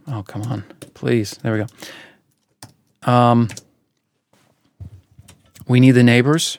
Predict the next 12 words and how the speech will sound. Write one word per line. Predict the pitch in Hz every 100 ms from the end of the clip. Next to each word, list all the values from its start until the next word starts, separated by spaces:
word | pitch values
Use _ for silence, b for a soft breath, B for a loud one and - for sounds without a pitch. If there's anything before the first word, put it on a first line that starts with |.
| -
We | 120
need | 123
to | 120
set | - 131
an | 123
attribute | 123 135 151 156 160 170 _ B B
of | 120
our | 123 127 123 123 - _ _ _ _ _ _ -
object, | 131 123 113 107 107 - _ _ -
our | 120
map | 113 127 131
object. | 110 107 107 104